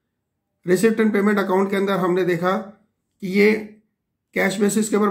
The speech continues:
बनाई जाती हैं और इसमें दोनों रेवेन्यू और कैपिटल नेचर दोनों के अकाउंट्स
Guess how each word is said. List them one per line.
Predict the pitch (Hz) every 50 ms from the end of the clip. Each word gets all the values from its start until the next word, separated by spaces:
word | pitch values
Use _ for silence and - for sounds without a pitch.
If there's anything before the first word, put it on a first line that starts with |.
| 190 190
बनाई | 185 190 196
जाती | 226 233 226 - 190 196
हैं | 196 202 214 226 208 - - - _ _ _ _ _ _ _
और | - 208 214 196
इसमें | 202 202 208 214 196 170 - - - - _ _ _ _ -
दोनों | 160 165 190 196 196 180 160 160 - - - _ _ _ _ 165 160
रेवेन्यू | 175 175 180 196 208 226 233 233 233 - - _ _ _ _ _ -
और | - 202 208 202
कैपिटल | 196 175 165 175 170 180 175
नेचर | 170 156 143 - 139 139 135 - - _ _ _ _ _ _ _ _ _ _ _ -
दोनों | 170 170 185 202 214 220 220
के | 220 208 214 214 208
अकाउंट्स | 208 170 160 165 170 180 208 214 - - -